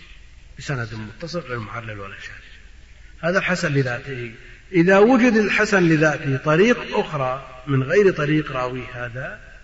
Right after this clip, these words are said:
ارتقى إلى المرتبة المتوسطة وهي الصحيح لغيره. فالصحيح لغيره هو الحسن لذاته إذا تعددت طرقه، والحسن المعروف بالعدالة والصدق راويه إذا أتى له طرق أخرى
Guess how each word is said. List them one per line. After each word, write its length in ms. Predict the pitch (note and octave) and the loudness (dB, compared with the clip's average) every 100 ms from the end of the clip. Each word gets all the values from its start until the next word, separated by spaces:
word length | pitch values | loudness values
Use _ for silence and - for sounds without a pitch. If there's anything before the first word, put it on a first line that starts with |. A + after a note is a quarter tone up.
| - - - - - - - | -20 -20 -20 -20 -20 -8 -2
ارتقى 540 | D3+ E3+ E3 D3 C#3 | 0 0 0 -2 0
إلى 640 | C#3+ C#3 E3 G3+ - - C3 | 0 2 0 -4 -10 -14 -6
المرتبة 460 | A#2+ B2 A#2+ C3 | -4 -4 -6 -6
المتوسطة 600 | A#2 A2 D3 D3+ - C#3 A#2+ | -6 -8 -6 -8 -8 -14 -10
وهي 160 | A#2 | -10
الصحيح 600 | A2+ A#2 A2+ A#2 A#2 - - - - - A#2+ | -10 -14 -12 -12 -12 -14 -18 -20 -20 -20 -14
لغيره. 600 | A2+ A2+ A2 G#2+ G#2 G2 - - - - - - - - - | -12 -10 -10 -12 -14 -20 -20 -20 -20 -20 -20 -20 -20 -20 -18
فالصحيح 560 | - C3+ C3 C#3 D3 A#2+ | -12 -10 -10 -8 -8 -8
لغيره 680 | B2 A#2 A#2+ B2+ D#3 D#3+ | -8 -8 -8 -4 0 0
هو 140 | C3 B2 | 0 -4
الحسن 460 | A2 E3 E3+ D3 | -4 -4 -2 0
لذاته 680 | B2+ B2 B2+ B2+ E3+ E3+ E3+ | -2 -4 -8 -8 -6 -4 -4
إذا 140 | D3 B2+ | -6 -8
تعددت 680 | C3 C3 F3 G3+ G3 - | -10 -12 -6 -6 -6 -10
طرقه، 360 | C3+ A2+ - - - - - - - - - - - - | -16 -18 -20 -20 -20 -20 -20 -20 -20 -20 -20 -20 -20 -18
والحسن 500 | A#2+ - D3+ C#3+ C3 | -14 -8 -8 -4 -4
المعروف 440 | A#2+ A2 A#2+ C#3 A#2 A2+ | -6 -8 -8 -8 -8 -14
بالعدالة 580 | A2 - A#2 C#3+ F#3 F#3 | -16 -18 -8 -6 -4 -6
والصدق 500 | C#3 - D3+ C3+ B2+ | -10 -8 -10 -10 -12
راويه 640 | B2 A#2+ C3+ C#3+ A#2 A2+ | -10 -10 -6 -6 -8 -12
إذا 240 | A#2+ A#2+ - | -16 -16 -16
أتى 140 | C#3 | -6
له 200 | D#3+ E3 | -6 -4
طرق 340 | C3+ C#3 C3+ B2 | -6 -8 -10 -14
أخرى 420 | A#2+ - A#2 | -16 -14 -16